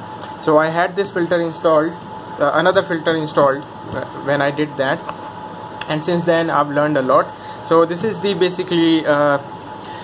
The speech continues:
Sobo W P eight fifty F. So in this video I'm going to be showing you what I did and what worked for me, so to reduce the, uh, air, uh, water flow of your filter. So on many of these filters, sometimes on the box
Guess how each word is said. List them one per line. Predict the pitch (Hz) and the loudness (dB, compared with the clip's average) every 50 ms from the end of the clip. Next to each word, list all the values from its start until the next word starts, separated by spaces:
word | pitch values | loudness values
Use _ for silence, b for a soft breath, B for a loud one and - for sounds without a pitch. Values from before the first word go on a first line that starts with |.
| B B B B - - | B B B B -14 -10
Sobo | - - 180 175 165 160 175 180 180 160 | 2 2 4 4 4 4 4 4 4 4
W | 165 151 147 165 160 | 2 2 2 0 0
P | 156 175 165 151 156 | 2 2 2 4 4
eight | 156 156 | 2 0
fifty | - 160 151 - - 147 147 | -2 -6 -8 -4 0 2 4
F. | 180 208 156 - - - | 4 2 2 -6 -14 -4
So | - 160 156 | 0 0 0
in | 160 165 | 2 2
this | 196 196 - | 0 0 0
video | 180 175 165 175 175 | -2 -2 2 2 2
I'm | 165 165 160 | 2 2 2
going | 165 165 165 | 2 0 2
to | 156 156 | -2 -2
be | 156 151 | -2 -2
showing | 156 - 165 160 165 160 151 | 0 2 2 4 4 2 2
you | 151 147 151 151 - B B B B B - - 147 | 2 2 2 0 -4 B B B B B -2 2 4
what | 165 180 175 | 4 4 4
I | 180 165 160 | 4 2 2
did | 147 139 170 180 170 170 196 - - - - - - - - | 2 2 2 2 2 0 -4 -8 -8 -14 -14 -14 -12 -4 0
and | 151 151 156 143 143 | 0 0 2 2 4
what | 147 151 147 147 | 2 2 2 2
worked | 135 139 147 147 147 - | 2 2 2 2 0 -4
for | - 151 135 123 | -2 -2 -2 -2
me, | 120 117 113 110 113 B B B B B B B B B | -2 -6 -6 -8 -10 B B B B B B B B B
so | - - 156 156 156 156 151 151 | -4 0 4 4 6 6 6 4
to | 151 151 165 160 | 2 2 -2 0
reduce | 147 151 147 147 160 165 160 147 | 0 0 -2 0 -2 -2 0 0
the, | 156 151 143 - - | -2 -2 -2 0 0
uh, | 143 139 139 139 131 - - - - - - - - | 2 2 2 2 0 -4 -8 -14 -14 -14 -14 -6 -2
air, | 143 147 147 143 - | 0 2 4 4 2
uh, | 135 139 | 2 2
water | 135 143 139 135 160 151 | 4 2 2 2 2 -4
flow | - 165 156 147 135 | 0 2 2 2 4
of | - 139 135 135 - | 2 0 0 0 -2
your | 139 131 | -2 -2
filter. | 127 143 131 120 123 127 120 117 | 0 -2 -4 0 2 0 0 0
So | - - 175 185 190 185 - - - - | 2 4 6 6 6 4 2 -2 -6 2
on | - 170 185 190 190 | 4 4 4 4 2
many | 185 185 196 208 | 0 0 2 4
of | 208 202 202 170 | 2 2 2 2
these | 190 190 185 | -2 -2 0
filters, | - 196 190 - 160 156 175 190 - - - B B B B B B | 0 -2 0 2 2 2 2 2 -2 -10 -14 B B B B B B
sometimes | - - 165 165 170 202 190 190 196 190 | 0 0 0 2 2 2 0 0 0 -2
on | 196 180 180 | -2 0 0
the | 170 | 0
box | 170 160 170 170 - - - - | 4 6 4 4 4 2 -10 -16